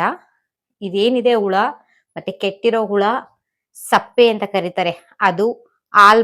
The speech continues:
ಬಂದಿರೋ ಹುಳ ಅಂತ ಕರೀತಾರೆ, ಅದು ಯಾವುದೇ ಕೆಟ್ಟಿರೋ ಹುಳ ಆಗಿರ್ಬೋದು, ಸೈಡಲ್ಲಿ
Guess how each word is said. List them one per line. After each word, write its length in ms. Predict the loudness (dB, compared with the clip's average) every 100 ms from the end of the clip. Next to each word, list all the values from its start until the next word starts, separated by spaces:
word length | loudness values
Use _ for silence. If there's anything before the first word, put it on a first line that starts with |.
| 0
ಬಂದಿರೋ 280 | -2 0 0
ಹುಳ 80 | 0 -2
ಅಂತ 100 | -4 -8 -8
ಕರೀತಾರೆ, 340 | -6 -6 -6 -4 -4
ಅದು 200 | -4 -6 -8 _ _ _ 2
ಯಾವುದೇ 260 | 4 4 2 0
ಕೆಟ್ಟಿರೋ 320 | -2 -2 -2 2
ಹುಳ 100 | 2 2
ಆಗಿರ್ಬೋದು, 460 | -2 -8 -6 -6 -6 -10 _ -6
ಸೈಡಲ್ಲಿ 380 | -4 -2 0